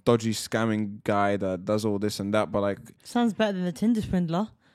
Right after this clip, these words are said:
Speaker 1: But I don't
Speaker 2: That was
Speaker 1: understand.
Speaker 2: actually dodgy scamming guy.
Speaker 1: But th-, what I don't understand is how, how is it the case that Andrew Tate has been put in such a negative spotlight for so fucking long, but then you have people like Logan Paul that make,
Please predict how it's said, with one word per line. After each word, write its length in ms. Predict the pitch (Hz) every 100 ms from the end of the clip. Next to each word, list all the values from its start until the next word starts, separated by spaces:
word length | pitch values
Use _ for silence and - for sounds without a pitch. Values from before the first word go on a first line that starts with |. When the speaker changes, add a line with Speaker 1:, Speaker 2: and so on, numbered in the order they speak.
| _ -
Speaker 1:
But 140 | 160
I 80 | 156
don't 160 | 170 165
Speaker 2:
That 100 | 156
was 100 | 214
Speaker 1:
understand. 280 | 196 165 160
Speaker 2:
actually 220 | 208 214
dodgy 300 | 180 202 185
scamming 380 | - 202 185 180
guy. 220 | 180 202
Speaker 1:
But 120 | 254
th-, 140 | 156 156
what 140 | 180
I 100 | 180
don't 160 | 190 175
understand 400 | 170 - 170 170
is 160 | 135 -
how, 640 | - 151 175 180 165 - _
how 380 | - 151 175 160
is 180 | 139
it 140 | 117 -
the 80 | 107
case 440 | 127 101 98 -
that 160 | 90 - -
Andrew 340 | 156 170 165
Tate 400 | - 123 107 -
has 140 | 117 107
been 260 | 117 110 -
put 160 | - 104
in 100 | 113
such 220 | 165 -
a 40 |
negative 400 | 151 147 - 117
spotlight 580 | - - 143 76 85 101 - _ - - -
for 260 | - 117
so 640 | 107 - - 151 160 202 196
fucking 600 | 180 - 175 - 139 123
long, 320 | 117 95 131 - _ _ _ _ _ _
but 100 | 135
then 160 | 127 185
you 80 | 170
have 180 | 160 -
people 280 | 165 156
like 220 | 127 117 123
Logan 340 | 151 135 113
Paul 340 | 135 113 127 - _ _ _ _ -
that 140 | 117
make, 400 | 117 127 117 -